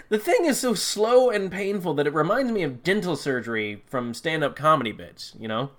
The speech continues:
And oh no! A point of view monster is approaching one of the possible main cast members as we hear birds chirping. Wait, n-, Nate, hold on. I'm not a bird expert, but those sounds are sounds I hear every day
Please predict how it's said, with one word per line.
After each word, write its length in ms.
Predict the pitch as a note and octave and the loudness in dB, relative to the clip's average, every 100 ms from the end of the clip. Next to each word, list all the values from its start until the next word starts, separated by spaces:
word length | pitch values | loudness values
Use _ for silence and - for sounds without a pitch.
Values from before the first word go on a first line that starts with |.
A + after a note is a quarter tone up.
| - - - - - - - | -20 -20 -20 -20 -20 -20 -8
And 140 | D3+ - | -8 2
oh 200 | C4+ B3+ | 4 6
no! 420 | C#4 B3 D3+ - | 6 6 2 0
A 120 | G2+ | -10
point 260 | - D3+ D3 | -2 0 2
of 120 | C3 | 0
view 200 | C3+ D#3+ | 4 4
monster 420 | C3+ B2+ A#2 B2+ | 4 2 0 -4
is 120 | A#2+ | -4
approaching 500 | A2+ - F3 E3 C#3+ | -6 2 2 4 0
one 140 | C3+ C#3 | 0 0
of 80 | A#2+ | -2
the 80 | |
possible 480 | A#2+ - - C#3+ C#3 | 0 4 4 4 -2
main 340 | B2 C3+ C#3 A#2+ | 0 -2 -4 -6
cast 320 | C#3 B2+ - | -6 -8 -4
members 420 | C3 C3+ C#3+ C#3 - - - | -4 0 0 -2 -16 -20 -8
as 220 | C#4 C#4+ | 2 4
we 160 | C4 C4 | 4 0
hear 180 | C4 C4 | 0 -2
birds 460 | A#3 D#4 D4 E3+ | 2 2 2 -2
chirping. 460 | - E3+ C3+ A2 F#2+ _ | -4 -2 0 -4 -6 _
Wait, 260 | C#3 D3 D3 | 0 0 -2
n-, 120 | B2+ - - _ | -14 -14 -20 _
Nate, 220 | G#2+ G2+ _ | -14 -14 _
hold 200 | - D3 | 0 2
on. 140 | G#2+ F#2 | 2 0
I'm 140 | F3+ A#3 | 0 2
not 180 | D4 | 2
a 20 | C3+ | 2
bird 260 | C#3 C#3+ | 4 4
expert, 440 | C#3 - - A#2+ - | 4 0 -4 -6 -4
but 100 | B2+ | -2
those 240 | G4+ C#4 | 0 0
sounds 380 | C4+ A#3 F3+ C#3 | -2 0 0 0
are 80 | C3 | -4
sounds 300 | D#3+ D3 C3 | 0 0 0
I 100 | B2+ | 0
hear 200 | B2+ - | -2 -4
every 300 | A3+ C#3+ D#3 | -8 -4 -6
day 420 | A2+ G#2 F#2 - | -4 -8 -10 -18